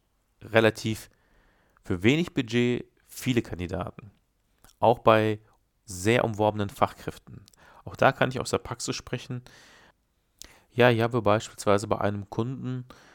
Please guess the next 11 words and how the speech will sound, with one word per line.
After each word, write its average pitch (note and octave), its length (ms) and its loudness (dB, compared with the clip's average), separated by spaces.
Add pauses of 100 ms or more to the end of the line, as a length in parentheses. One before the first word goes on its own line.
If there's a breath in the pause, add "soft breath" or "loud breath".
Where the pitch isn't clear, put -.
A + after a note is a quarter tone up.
(640 soft breath)
innerhalb G2+ 480 -4
sieben C3 300 -6
Tage D3+ 600 0 (180)
vierzehn - 440 -8
qualitative A#2 800 -2 (220)
Leads G#2+ 540 -6
im G2+ 160 -10
Bereich F#2 360 -2
Pflege C#3 480 -2
jetzt - 300 -8
beispielsweise - 800 -4